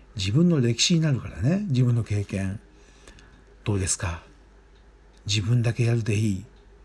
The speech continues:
ね、今日、皆さんもね、ちょっと、あ、もしかして、自分だけやるでいいんじゃないって、こ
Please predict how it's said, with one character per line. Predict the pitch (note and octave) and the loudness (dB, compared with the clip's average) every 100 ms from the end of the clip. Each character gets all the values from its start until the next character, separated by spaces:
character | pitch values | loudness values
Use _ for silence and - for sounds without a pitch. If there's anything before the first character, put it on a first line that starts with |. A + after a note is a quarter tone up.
| - | -6
ね、 | G2+ A2 G#2 | -4 -4 -4
今 | - G#2 | -4 -4
日、 | G2 - - - - - | -4 -12 -20 -20 -20 -6
皆 | B2 B2 | 0 2
さ | A#2 A2 | 0 -2
ん | |
も | F#2+ G2 | -4 -4
ね、 | G2+ F#2+ G2+ - - - - | -2 -4 -8 -16 -20 -20 -16
ち | - D#3 | -4 -4
ょ | |
っ | - - | -4 -10
と、 | - G#2 - | -6 -6 -4
あ、 | A#2+ - - - - - | -6 -6 -20 -20 -20 -4
も | C3 C#3 | 2 2
し | - | 2
か | C#3+ | 0
し | - | -2
て、 | - G#2 G2+ - - - - - - - | -2 -4 -4 -10 -20 -20 -20 -20 -14 -4
自 | G#2 | -2
分 | G2+ C#3+ D#3+ | 0 2 2
だ | E3 | 0
け | C#3+ E3 D#3+ D#3+ - - - - - - - - - - | 2 2 0 -2 -10 -20 -20 -20 -20 -20 -20 -20 -20 -8
や | - B2 A#2 | -2 0 2
る | F3 | 4
で | D3 G#2 G2+ - - - - - - - | 2 0 -6 -14 -20 -20 -20 -20 -20 0
い | D#3 | 4
い | |
ん | F3+ | 6
じ | |
ゃ | E3 | 4
な | A2+ | 2
い | B2+ | 0
っ | |
て、 | A#2+ - G#2 | 0 -4 -4
こ | - A#2 G#2+ G#2+ G2+ | -2 -2 0 0 -4